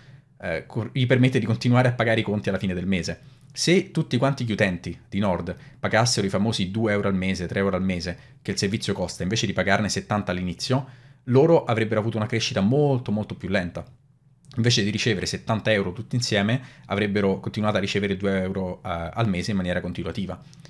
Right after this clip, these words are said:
E vi faccio un esempio semplice, chiaro, per farvi capire quale può essere la differenza di impatto di questo modello di business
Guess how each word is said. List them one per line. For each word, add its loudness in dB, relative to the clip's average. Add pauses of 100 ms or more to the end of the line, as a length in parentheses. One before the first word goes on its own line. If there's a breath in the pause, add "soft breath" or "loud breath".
(280 loud breath)
E 0
vi 0
faccio 2
un 4
esempio 0 (100)
semplice, 2
chiaro, 2
per -2
farvi -2
capire 2 (280 loud breath)
quale 4
può 2
essere 2
la 2
differenza 0
di -2
impatto -2
di -4
questo -4
modello 2
di -2
business -2